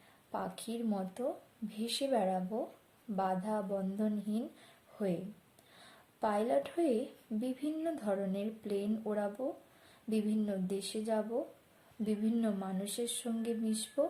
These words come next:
তাদের আচার ব্যবহারের সঙ্গে পরিচিত হব, দেশ থেকে দেশান্তরে ঘুরব, নিত্য নতুন দেশ দেখব। সবচেয়ে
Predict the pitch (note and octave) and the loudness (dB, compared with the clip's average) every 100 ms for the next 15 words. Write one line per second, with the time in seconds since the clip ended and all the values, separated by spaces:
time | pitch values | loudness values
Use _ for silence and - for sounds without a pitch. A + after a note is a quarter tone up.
0 | - - - - - _ - A#3 A3+ C4+ | 0 -16 -20 -20 -20 _ 2 2 4 2
1 | - - G3 F#3+ F#3+ A#3 B3 A3 F#3+ F#3 | 0 -6 -6 -6 -4 -2 0 2 2 0
2 | G3 G#3+ A3 A#3 - C4+ C4 G3+ E4 - | -2 -2 -2 -2 -4 -4 -2 -2 -4 -8
3 | - G#3+ F#3+ - F#3 G3+ F#3 F3+ F3+ - | -4 -2 -2 -4 -4 -4 -4 -6 -6 -12
4 | - - _ - _ - - - - G#3 | -16 -20 _ -20 _ -20 -20 -20 -12 -4
5 | G#3+ G#3 A3+ - - - F#3+ - G3+ A#3+ | 2 4 4 0 -4 -6 -8 -2 -2 -2
6 | - - - F#3+ G3 - G#3 G#3 G3+ G3 | -4 -16 -6 -2 0 0 -2 -2 -2 0
7 | G#3 C4 - G#3+ F#3+ F3+ F#3+ G#3 - _ | 0 -2 -4 -2 -2 -4 -8 -8 -18 _
8 | _ _ - _ A3+ A#3 B3 - - D4+ | _ _ -20 _ -2 0 -2 -8 -2 2
9 | C4 G3 F#3+ B3 C4+ A3 F#3 G3+ G#3+ - | 2 0 -2 -6 -2 -2 -2 -2 -2 -4
10 | - F#3 F#3 - - - - - - - | -2 -4 -4 -10 -10 -10 -20 -20 -20 -20
11 | - - - - G3+ F3+ - - C4+ G3+ | -20 -18 -14 -4 -2 -2 -6 -2 0 -2